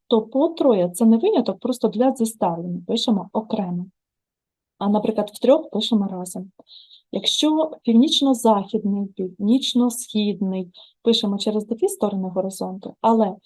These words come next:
якщо західноукраїнський, тут уже підрядний зв'язок, Україна, яка західна, тому це слово пишеться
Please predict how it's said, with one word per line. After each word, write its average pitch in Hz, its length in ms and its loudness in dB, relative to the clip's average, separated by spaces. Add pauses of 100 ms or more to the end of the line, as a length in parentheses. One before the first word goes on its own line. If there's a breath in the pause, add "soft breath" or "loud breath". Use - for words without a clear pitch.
(120 soft breath)
якщо - 240 0
західноукраїнський, 240 1000 2
тут 320 220 -4
уже 240 140 2
підрядний 208 560 -4
зв'язок, 185 480 -4
Україна, 190 500 -6
яка 185 200 -12
західна, 208 460 -6 (240)
тому 311 220 -2
це - 100 -14
слово 226 240 -6
пишеться 202 460 -10